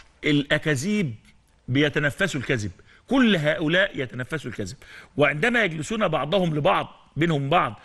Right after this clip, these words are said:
بيحلل الكذب، بيقول: "علشان نضحك على هذا المجتمع الجاهلي"، وفكرة التقية إنه أظهر عكس ما أبطن،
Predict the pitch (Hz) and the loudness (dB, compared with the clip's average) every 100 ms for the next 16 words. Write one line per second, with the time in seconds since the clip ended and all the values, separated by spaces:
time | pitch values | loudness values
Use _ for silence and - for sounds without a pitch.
0 | - - 185 190 269 294 247 226 247 208 | -10 0 2 2 2 0 -2 -8 -6 -4
1 | 147 156 233 226 - - - 160 180 233 | -6 -8 -8 -8 -12 -12 -2 0 0 -2
2 | 247 190 160 160 160 196 170 147 123 175 | -2 -4 -2 2 2 2 0 -8 -6 -2
3 | 151 123 120 110 147 127 - - - 127 | -2 -2 -4 -4 -4 -4 -10 -20 -10 0
4 | 151 185 180 - 214 214 170 127 - 117 | 2 4 0 -4 -4 -2 -2 -4 -6 -2
5 | 185 196 180 160 - - _ 139 139 131 | 0 2 4 2 -4 -20 _ -4 0 0
6 | 139 190 185 156 131 160 - 139 135 180 | 0 2 2 2 2 0 -2 -10 -6 -6
7 | - 160 147 | -6 -6 -6